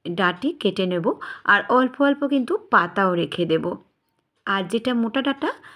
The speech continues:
দেখো সেটা কিন্তু আমি টুকরো করে নিলাম, দু টুকরো। এইভাবে আমি সমস্ত ডাঁটিগুলোকে কেটে নিয়েছি। দেখো বন্ধুরা,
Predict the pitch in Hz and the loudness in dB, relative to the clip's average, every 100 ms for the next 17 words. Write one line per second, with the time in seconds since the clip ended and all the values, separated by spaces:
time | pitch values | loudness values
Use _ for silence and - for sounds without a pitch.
0 | _ 220 214 294 294 220 208 214 208 - | _ -2 0 0 0 0 0 0 -2 0
1 | 247 247 254 247 220 196 180 170 175 175 | 0 -2 -4 -2 -2 0 -2 -2 -2 -4
2 | 175 208 202 160 - 170 - - - - | -2 -2 0 -4 -2 -4 -6 -20 -8 2
3 | 233 247 247 262 403 233 214 214 233 226 | 2 2 0 2 2 4 2 2 0 0
4 | 269 - 285 466 - 196 170 180 170 185 | -2 -2 -2 -2 -4 -4 -2 0 0 0
5 | 202 359 349 208 170 165 147 151 - 165 | 0 -4 -2 0 0 -2 -2 -4 -4 -4
6 | 180 180 165 165 165 165 | -4 -4 -6 -6 -4 -4